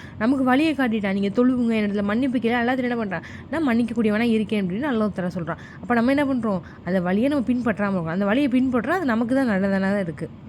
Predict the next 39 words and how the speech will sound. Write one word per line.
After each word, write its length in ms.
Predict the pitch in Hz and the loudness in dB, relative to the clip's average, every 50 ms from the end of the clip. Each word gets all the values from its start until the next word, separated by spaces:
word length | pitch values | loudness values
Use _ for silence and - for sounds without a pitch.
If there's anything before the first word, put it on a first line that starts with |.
| - - - - - - - - | -18 -18 -18 -18 -18 -18 -12 -6
அப்போ 260 | - 262 214 269 294 | -4 0 2 2 2
ஒவ்வொரு 300 | 262 269 269 262 302 294 | 2 2 2 2 0 0
நாளைக்கும் 320 | 269 277 285 311 311 311 277 | 0 0 0 0 0 0 0
நம்ம 140 | 262 240 240 | 2 2 2
என்னென்ன 240 | 247 277 294 294 | 0 0 0 -2
பாவம் 260 | 269 - 247 240 247 226 - | -2 -2 -2 -2 -2 0 0
செய்யறோம் 140 | 233 233 254 | 0 0 0
நம்ம 180 | 240 226 214 | 2 2 2
யோசிக்கணும். 480 | 202 202 202 196 - - 196 180 175 - - - - - - | 2 0 0 -2 -4 -4 -4 -4 -6 -8 -14 -18 -14 -8 -2
அல்லாஹ்வோட 320 | 175 196 214 226 226 226 | 0 2 4 4 2 2
சட்டத்தை, 520 | 220 - 214 180 165 - 247 240 220 247 226 214 202 233 | 2 0 -2 -2 -2 -2 -2 -2 0 0 -2 -2 -2 -4
நம்ம 200 | 202 190 190 185 | -4 -2 -2 -2
சட்டத்தை 420 | 185 214 190 180 - 240 220 247 226 | -2 -2 -2 -2 -2 -2 -2 0 0
மதிக்காம 460 | 208 190 196 190 - 214 208 208 208 | 0 0 -2 -2 -2 0 0 0 0
இருக்கோம், 400 | 196 185 170 - 185 180 190 190 - - - - - - | 0 -2 -2 -2 -2 -2 -2 -2 -4 -8 -14 -16 -10 -6
அஹ், 140 | 190 196 196 | -2 0 2
மீறுதல் 480 | 208 208 220 247 262 277 262 254 247 214 - | 4 4 6 6 6 6 4 4 2 0 0
பண்றோம், 360 | 190 185 175 180 190 196 190 180 - | -2 -2 -2 0 -2 -2 -2 -2 -2
பாவம் 380 | 202 196 208 233 262 269 254 233 220 | 0 0 2 2 2 2 0 0 0
செய்றோம், 320 | 214 190 185 196 190 190 185 | 0 0 0 0 0 0 -2
புறம் 280 | - 220 247 262 247 220 | -2 0 0 0 0 0
பேசுறோம், 520 | 254 220 208 202 - 185 190 190 190 185 190 - - - - - - | 0 0 0 -2 -4 -2 -2 -2 -2 -4 -6 -10 -14 -18 -18 -10 0
கோள் 280 | - 262 269 285 294 269 - | 4 4 6 6 4 4 2
சொல்றோம், 240 | 247 214 190 208 214 | 0 0 2 2 0
இப்படி 200 | 220 269 285 233 - - - | 0 0 -2 -4 -8 -8 -6
ப-, 160 | - 208 208 - - - - | -4 -4 -4 -4 -8 -10 -6
ப-, 80 | - 208 | -2 -2
அதிகமான 560 | 180 170 170 180 196 269 277 320 311 320 285 | 0 0 0 0 0 0 0 0 0 0 0
பாவங்கள் 320 | 226 185 233 247 269 294 302 | 0 0 2 2 2 2 2
மனிதன் 340 | 285 262 254 269 285 277 | 2 2 4 4 4 2
என்ன 160 | 285 277 262 262 | 2 0 0 0
பண்றான்? 300 | 240 220 220 202 185 170 - - - - - - | 0 0 0 0 -2 -4 -8 -12 -16 -16 -10 -6
அவன் 180 | - 320 330 | -4 -4 -2
செய்யக்கூடியவனா 600 | 247 226 226 226 247 240 233 214 208 208 202 196 | 0 0 2 2 2 2 0 0 0 0 0 -2
இருக்கான். 240 | 180 170 175 156 - - - - - | -4 -4 -6 -10 -10 -14 -18 -14 -10
அப்ப 160 | - 165 208 | -6 -2 -2
நம்ம 160 | 208 202 139 | 0 0 0
எல்லா 140 | 127 185 233 | 0 0 0
இடத்துல 220 | 269 247 247 226 | 0 0 0 -2